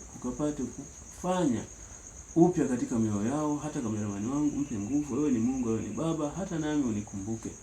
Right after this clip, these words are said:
Wewe ni Baba, wewe ni Mungu, yote yanawezekana kwako. Ingia YouTube, TikTok, ndugu wasikilizaji, subscribe tu kwa mgeni asiyejua nini hasa kinachozungumzwa. Ni nani huyu anayezungumzwa? Mimi ni Mhubiri Mngoni.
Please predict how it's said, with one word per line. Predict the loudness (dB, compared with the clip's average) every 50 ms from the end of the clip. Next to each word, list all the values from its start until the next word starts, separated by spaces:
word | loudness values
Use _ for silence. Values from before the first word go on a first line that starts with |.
| -16 -18 -18 -18 -10 -4
Wewe | 0 2 2 4
ni | 2 2
Baba, | 2 2 0 0 0 -2 -2 -2 -2
wewe | 0 0 0
ni | 0
Mungu, | 0 -2 -4 -4 -4 -2 -2 0
yote | 0 0 -2 -4
yanawezekana | -6 -6 -6 -8 -10 -10 -8 -6 -4 -4 -4
kwako. | -4 -6 -4 -4 -4 -4 -4 -4 -6 -6 -6 -4 -2
Ingia | -2 0 2 2 0
YouTube, | 0 0 -2 -2 -2 -2 -2 0 0 0 0 0 0 -2 -8 -12 -14 -8 -6
TikTok, | -6 -6 -4 -2 0 0 0 0 -2
ndugu | -4 -4 -4 -2 -2 -2 -2 -4
wasikilizaji, | -4 -4 -6 -6 -6 -4 -2 0 0 0 0 -2 0 0 0 0 0 -2 -6 -6 -4 -4
subscribe | -4 -4 -2 -4 -2 0 0 0 0
tu | 0 -2 -2 -2
kwa | -2 -2 -2
mgeni | -2 0 2 4 6 6 6 4 2 0 -4 -14 -18 -18 -18 -16 -12 -8 -6
asiyejua | -2 0 2 2 2 2 2 2 4 4 6
nini | 6 6 6 6 4 4 2
hasa | 0 -2 -4 -4 -4 -2 -2
kinachozungumzwa. | -2 0 0 0 0 0 -2 -2 -2 -2 -2 0 0 0 0 0 -2 -2 -4 -6 -8 -8 -2 2
Ni | 2
nani | 4 4 6 6 4
huyu | 4 4 2
anayezungumzwa? | 2 2 2 0 0 -2 -2 0 0 0 0 -2 -4 -4
Mimi | -2 0 0
ni | 0 0
Mhubiri | 0 -4 -4 -4 -4 -2 -2
Mngoni. | -2 -2 2 4 4 6 6 6 4